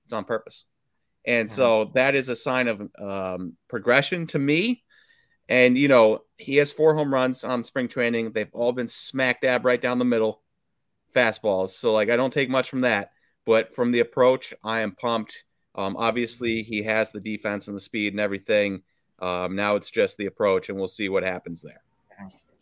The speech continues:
Speaker 2: I wonder if J-Rod emerging helped him out to take the spotlight off of him a little bit.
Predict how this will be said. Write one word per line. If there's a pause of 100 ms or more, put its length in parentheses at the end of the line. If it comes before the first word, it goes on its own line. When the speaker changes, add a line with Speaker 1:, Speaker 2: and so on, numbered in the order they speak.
(580)
Speaker 2:
I
wonder
if
J-Rod
emerging
helped
him
out
to
take
the
spotlight
off
of
him
a
little
bit.